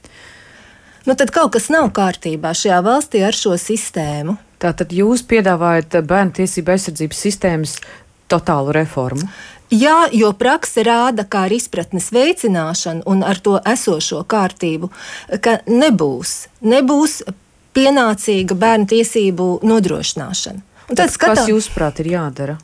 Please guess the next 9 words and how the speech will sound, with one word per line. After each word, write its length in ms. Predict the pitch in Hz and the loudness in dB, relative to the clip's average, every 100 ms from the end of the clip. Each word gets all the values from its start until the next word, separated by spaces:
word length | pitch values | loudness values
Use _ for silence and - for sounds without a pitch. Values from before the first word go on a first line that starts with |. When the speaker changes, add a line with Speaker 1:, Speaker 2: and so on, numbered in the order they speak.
| - | -10
Speaker 2:
Nu, 80 | |
ko 140 | 175 208 | -4 -2
nozīmē 400 | 165 147 143 139 | 0 -2 -4 -2
reforma, 540 | 147 139 131 117 131 156 - _ | -2 -4 -8 -8 -8 -10 -16 _
sistēmas 540 | - 147 - 135 127 - | -10 -10 -8 -10 -8 -8
reforma? 480 | 143 - 139 143 147 _ _ _ | -10 -8 -10 -10 -12 _ _ _
Kas 180 | - 196 | 0 0
būtu 360 | 175 175 147 160 | 0 -4 -4 -6
jādara? 320 | 147 127 - | -4 -6 -10